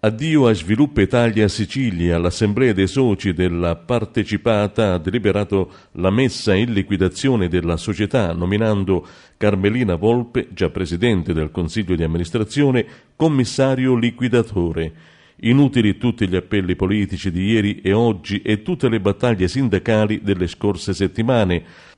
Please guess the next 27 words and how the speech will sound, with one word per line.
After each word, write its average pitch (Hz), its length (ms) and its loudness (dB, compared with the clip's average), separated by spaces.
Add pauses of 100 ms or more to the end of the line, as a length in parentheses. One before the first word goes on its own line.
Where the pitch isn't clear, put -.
(320)
La 120 220 0
giunta 143 380 2
di 123 100 0
governo 131 600 2
non 135 260 4
si - 160 -4
è 131 40 2
occupata 120 580 0
della 87 240 0
vicenda, 95 440 0
lasciando 92 480 0
campo 101 440 0
libero 92 400 -2
all'assemblea 87 680 0
dei 127 120 0
soci 85 500 -2
che 95 120 -4 (100)
ieri 110 240 0
pomeriggio 113 540 -2
ha 85 40 -2
proceduto 95 720 -2 (220)
con 101 240 4
l'atto 104 320 0
di 98 140 -2
messa 85 500 -2
in 87 380 -2
liquidazione. 87 920 -4